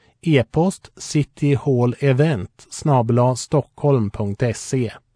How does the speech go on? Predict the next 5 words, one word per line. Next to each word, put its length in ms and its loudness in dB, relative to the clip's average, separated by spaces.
Med 260 0
stavningen 720 0
City 440 -2
Hall 320 2
Event. 600 0